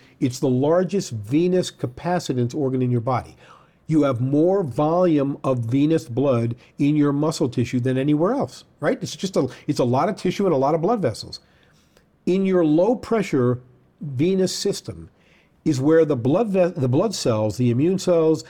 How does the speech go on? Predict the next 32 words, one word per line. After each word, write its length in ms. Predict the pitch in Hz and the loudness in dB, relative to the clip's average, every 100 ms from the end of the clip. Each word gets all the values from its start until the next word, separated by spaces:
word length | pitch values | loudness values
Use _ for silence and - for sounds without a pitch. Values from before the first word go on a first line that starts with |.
| - | -12
and 140 | 135 131 | -6 -2
the 60 | |
stem 280 | 123 - 180 | -2 0 0
cells 300 | 185 127 117 | 0 -2 0
that 140 | 120 120 | 0 0
are 260 | 113 113 - _ _ - | 0 -2 -8 _ _ -8
tra-, 280 | - 143 123 - | -2 -2 -2 -4
traversing 580 | 143 113 156 180 190 | -4 0 0 0 -2
your 160 | 156 139 | 0 -2
system, 500 | 127 190 190 110 104 - _ _ _ - | -2 -4 -4 -6 -8 -12 _ _ _ -4
they 100 | 165 | -4
stick 320 | - - 226 | -2 -4 -6
to 80 | 196 | -2
the 80 | 175 | 0
walls. 580 | 151 180 98 73 - - _ _ _ _ _ _ | 2 0 -2 -6 -18 -20 _ _ _ _ _ _
They 100 | - | -6
stick 240 | 135 - - | -6 -6 -4
to 60 | |
the 100 | 185 | -2
walls 340 | 151 147 156 147 | 0 2 2 0
of 120 | 135 | -2
those 240 | 131 123 | -2 0
little 320 | 123 160 165 147 | 0 0 2 2
low 100 | 151 | 0
pressure 340 | - 139 135 | -2 -4 -4
blood 240 | 123 143 | -4 -4
vessels. 380 | 101 85 - - - _ _ - | -6 -12 -18 -20 -20 _ _ -4
Why 180 | 135 165 | 0 2
do 60 | |
they 120 | 170 | 2
do 200 | 156 214 | 0 -2
that? 240 | 175 95 | -4 -6